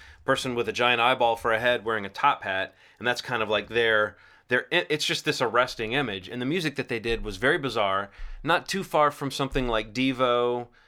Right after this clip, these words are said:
in terms of its, I mean, when I first heard it, it kind of, it reminded me of that kind of music where it's like, this is post-punk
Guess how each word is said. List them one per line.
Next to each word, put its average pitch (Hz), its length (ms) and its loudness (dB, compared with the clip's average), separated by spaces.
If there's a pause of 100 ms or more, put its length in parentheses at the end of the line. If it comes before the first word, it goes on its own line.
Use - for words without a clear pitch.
(120)
in 120 160 -6
terms 127 320 -2
of 107 120 -4
its, - 400 -4 (340)
I 107 60 -6
mean, 127 140 0
when 131 120 2
I 123 40 2
first 143 280 0
heard 135 200 4
it, 95 80 -4
it 95 160 -8
kind 110 200 -4
of, 98 160 -12 (140)
it 110 140 -10
reminded 104 400 -4
me 98 120 -8
of 92 100 -10
that 101 220 -4
kind 95 160 -10
of 87 60 -16
music 92 320 -14
where 98 120 -6
it's 95 140 -10
like, 101 220 -4
this 120 220 -4
is 110 240 -6 (580)
post-punk 127 760 -4